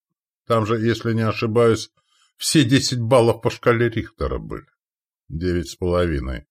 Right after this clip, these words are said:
поправил его Воронцов. А точный прогноз по нему выдал Институт геофизики. «Я знаю официальную версию советских властей»,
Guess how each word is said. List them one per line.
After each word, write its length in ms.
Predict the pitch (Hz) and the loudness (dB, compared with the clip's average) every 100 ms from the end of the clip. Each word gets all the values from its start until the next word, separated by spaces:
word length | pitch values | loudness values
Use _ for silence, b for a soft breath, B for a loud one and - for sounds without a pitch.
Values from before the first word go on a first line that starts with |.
| _ _ | _ _
поправил 500 | 67 65 65 64 64 | -10 -6 -6 -4 -4
его 140 | 64 65 | -6 -6
Воронцов. 460 | 65 69 - - - _ _ _ _ _ | -6 -6 -8 -12 -14 _ _ _ _ _
А 120 | - 120 | 0 4
точный 340 | 185 180 175 | 4 2 0
прогноз 400 | 139 110 135 143 | 0 0 0 -4
по 100 | - | -2
нему 320 | 98 98 120 | -2 -2 -4
выдал 420 | 101 98 113 107 | -4 -2 0 -2
Институт 460 | 92 - 85 76 87 | -2 -4 -8 -6 -6
геофизики. 760 | 87 78 - - - - - - _ _ _ _ _ _ - | -2 -2 -2 -12 -20 -20 -20 -20 _ _ _ _ _ _ -6
«Я 260 | 135 160 156 | 2 4 4
знаю 340 | 135 117 98 | 4 4 2
официальную 560 | - 98 - 95 95 95 | 0 -2 0 2 2 0
версию 320 | 95 - 92 | 0 0 -2
советских 520 | - 95 85 - 80 | 0 0 0 -6 -4
властей», 440 | 95 78 - 95 | -4 -4 -4 -4